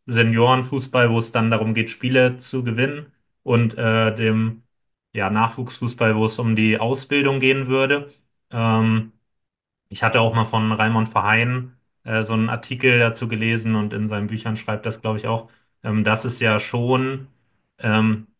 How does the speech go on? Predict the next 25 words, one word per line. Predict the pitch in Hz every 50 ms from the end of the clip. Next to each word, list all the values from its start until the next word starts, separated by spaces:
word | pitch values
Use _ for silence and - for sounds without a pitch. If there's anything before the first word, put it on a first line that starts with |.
| _ _ _ _ -
naja, | 104 101 107
dass | 101 107 -
der | - 113 101
Sinn | 107 117 123 123
des | 117 -
Spiels | - - 123 127 127 127
ja | - 113 107
am | 107 110
Ende | 113 113 117 113 113
ist, | 110 117 117 - - _ _ _
zu | - - 110
gewinnen | 113 107 113 120 127 131 120
und | 113 110 107
das | 113 110 -
eben, | 123 117 107 110
indem | 110 107 107 113 107 110
man | 107 107
mehr | 107 107 104 -
Tore | - 131 127 139 131
schießt | - - 135 135 135 - _ _ _ _ _
und | - 120 110 113
das | 113 113 - - -
halt | 117 110 107 -
auch | 120 113 - - _ _ _ _
unabhängig | - 131 117 113 113 - - 120 113 113 113 110 110 107 -